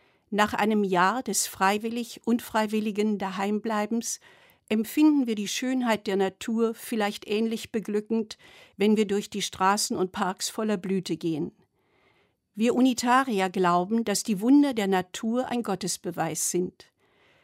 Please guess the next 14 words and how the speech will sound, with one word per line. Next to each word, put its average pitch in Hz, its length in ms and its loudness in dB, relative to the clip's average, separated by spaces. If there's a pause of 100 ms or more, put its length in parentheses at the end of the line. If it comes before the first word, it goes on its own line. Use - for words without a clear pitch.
(120)
Natürlich 226 640 0
wissen 220 320 2
wir 170 180 2
um 180 120 2
die 196 100 -2
naturwissenschaftlichen 202 1200 0
Gesetze, 180 680 -4 (320)
doch 214 180 2
ist - 240 -2
dies 269 220 -2
für 233 180 -2
uns 208 240 -2
kein 214 300 0
Gegensatz. 165 800 -2